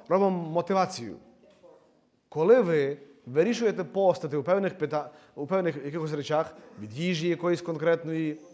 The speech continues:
від напитків, від ще чогось, тоді о-, одразу собі поставте мету, для чого я це роблю?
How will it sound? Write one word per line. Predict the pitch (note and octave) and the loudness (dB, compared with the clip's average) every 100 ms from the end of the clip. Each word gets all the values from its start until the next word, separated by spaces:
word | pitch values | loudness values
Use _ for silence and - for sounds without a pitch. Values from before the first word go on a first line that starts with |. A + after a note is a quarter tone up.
| - _ - _ _ _ | -20 _ -20 _ _ _
від | - C3 | -10 -2
напитків, | E3 F3 F#3+ F#3 F#3+ F#3 F3+ - _ _ _ _ | 0 4 4 2 -2 -4 -4 -12 _ _ _ _
від | C3+ C3 | -10 -2
ще | F3 D#3 | 4 4
чогось, | E3 D3 F3 G3 - - _ _ _ _ _ _ _ _ _ - - | 4 2 2 0 -6 -16 _ _ _ _ _ _ _ _ _ -20 -20
тоді | - C#3 F#3+ A#3+ A#3 - - | -12 -6 -2 -2 -2 -10 -10
о-, | D3+ D3+ D#3+ | -8 -6 -2
одразу | D#3+ G3 G#3+ | 4 4 4
собі | F3+ F3 | -2 -6
поставте | D#3+ F#3 F#3 F3+ | -2 0 2 0
мету, | F3+ F3 C#3+ - | -2 -4 -6 -8
для | B2 E3 | -2 -2
чого | D#3+ G3 | 0 0
я | F#3 | 0
це | F#3 E3+ | 0 2
роблю? | D#3 A2 F#2+ | 2 0 -10